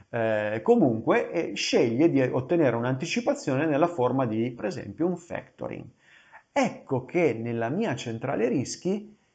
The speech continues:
io sarò segnalato come quel soggetto debitore,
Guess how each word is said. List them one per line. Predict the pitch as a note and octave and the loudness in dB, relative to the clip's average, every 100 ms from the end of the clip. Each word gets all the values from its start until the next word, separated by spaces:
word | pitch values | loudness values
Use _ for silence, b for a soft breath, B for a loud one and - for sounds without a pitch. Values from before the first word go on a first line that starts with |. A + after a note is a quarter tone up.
| b | b
io | - G#3 | 2 4
sarò | D#3+ D3+ E3 B2+ | 4 6 6 6
segnalato | - - F3 F3+ G#3 E3 A#2 A2+ E3 | 2 2 4 6 4 6 4 2 -2
come | D#3+ C#3 C3 | -2 0 0
quel | C3 G#3 F3 | 2 2 4
soggetto | C3 - C#3 C3 D3 F3+ C3 - B2 G#2+ | 2 -2 0 2 2 2 -2 -6 -4 -4
debitore, | A2 A#2 A#3+ C4+ F3 D3 C3+ C3+ A2+ G2+ G#2+ D3 G#3+ - | -4 2 4 4 4 2 2 -2 -2 0 4 2 2 -10